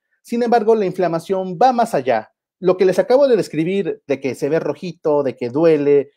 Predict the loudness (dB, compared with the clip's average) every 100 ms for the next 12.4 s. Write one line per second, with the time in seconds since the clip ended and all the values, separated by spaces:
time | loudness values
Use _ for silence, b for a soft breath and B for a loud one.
0 | _ _ -8 -6 -4 -4 -2 -4 -4 -4
1 | -6 -6 b b b 0 2 4 2 0
2 | -4 -4 -4 -4 -6 -6 -4 -4 -4 -4
3 | -4 -6 -10 -10 -6 -2 2 2 2 -2
4 | -6 _ _ _ 4 6 6 4 0 -2
5 | 0 0 0 2 0 0 -4 -4 -6 -6
6 | -6 -4 -2 -2 -2 -2 -2 -2 -2 0
7 | 0 2 4 4 2 _ _ _ -4 -2
8 | 0 2 2 0 -2 -2 0 2 0 0
9 | -4 2 2 0 _ _ _ _ _ _
10 | 2 4 4 2 2 4 4 0 -6 -12
11 | _ _ _ _ _ _ _ _ _ _
12 | -2 -2 0 2